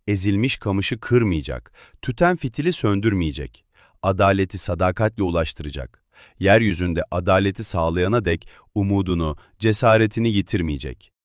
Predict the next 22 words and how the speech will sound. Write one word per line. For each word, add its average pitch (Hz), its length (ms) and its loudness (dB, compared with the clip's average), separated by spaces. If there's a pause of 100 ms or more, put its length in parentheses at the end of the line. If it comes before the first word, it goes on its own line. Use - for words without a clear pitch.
(220)
Kıyı 156 220 0
halkları 98 600 0 (260)
onun 143 280 0
yasasına 123 560 0
umut 110 340 0
bağlayacak." 71 640 -4 (380)
Yeşaya 107 600 2
kırk 92 260 -4
iki, 127 280 0 (300)
ayet 92 480 0
bir 143 300 -2
ila 117 360 4
dört. 76 360 -4 (560)
Pavlus, 135 600 2
ikna 135 400 0
edici 95 340 -2
bir 92 80 -2
güçle 95 480 -4
eski 98 320 0
ayet 110 220 0
yazılarından 80 680 -2 (240)
Mesih'in 135 460 2